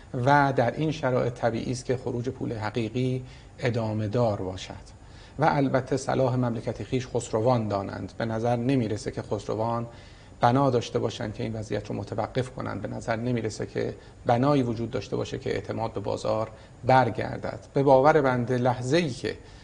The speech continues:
سهامداران، سرمایه گذاران یا افرادی که از بازار خارج شدند به این نتیجه برسند که به کف بازار رسیدیم و به این نتیجه برسند که نه، برای اولین بار شاید در طی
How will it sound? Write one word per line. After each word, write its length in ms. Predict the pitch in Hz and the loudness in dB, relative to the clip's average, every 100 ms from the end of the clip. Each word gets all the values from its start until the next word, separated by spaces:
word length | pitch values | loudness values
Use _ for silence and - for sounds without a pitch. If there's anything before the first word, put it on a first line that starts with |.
| - - - - | -20 -20 -20 -8
سهامداران، 800 | - 120 127 123 117 117 131 127 | 0 2 4 2 4 4 4 2
سرمایه 420 | 127 117 110 113 | 2 0 0 -4
گذاران 420 | 113 110 113 117 | -2 -2 0 0
یا 80 | 110 | -2
افرادی 340 | 101 123 120 | -2 -4 -4
که 120 | 110 113 | -2 -2
از 120 | 107 | -2
بازار 280 | 107 117 107 | -2 -2 -2
خارج 320 | 113 113 131 | 0 0 0
شدند 360 | - - - - - - - - - - - 113 | -2 -8 -8 -14 -18 -20 -20 -20 -20 -18 -10 0
به 60 | 117 | 2
این 260 | 180 185 147 | 4 4 2
نتیجه 320 | 123 123 127 | 2 2 2
برسند 640 | 123 139 131 - 104 107 | 4 2 2 -2 -6 -6
که 100 | - | -6
به 100 | 123 | -6
کف 240 | - 156 | -2 -2
بازار 420 | 139 120 107 113 110 | 0 0 2 0 0
رسیدیم 640 | 107 - 104 110 107 107 | -4 -4 -4 -4 -4 -2
و 80 | 120 | 2
به 80 | 135 | 2
این 140 | 160 | 2
نتیجه 220 | 131 135 | 2 2
برسند 420 | 131 127 127 127 | 0 0 -2 -4
که 100 | 123 | 0
نه، 260 | 131 135 110 | 0 2 2
برای 340 | 110 113 123 | 2 2 2
اولین 420 | 123 113 117 113 113 | 2 2 0 0 2
بار 220 | 123 127 | 2 2
شاید 340 | 127 120 117 | 0 0 0
در 140 | 113 113 | -2 -4
طی 440 | - 117 113 | -4 -2 0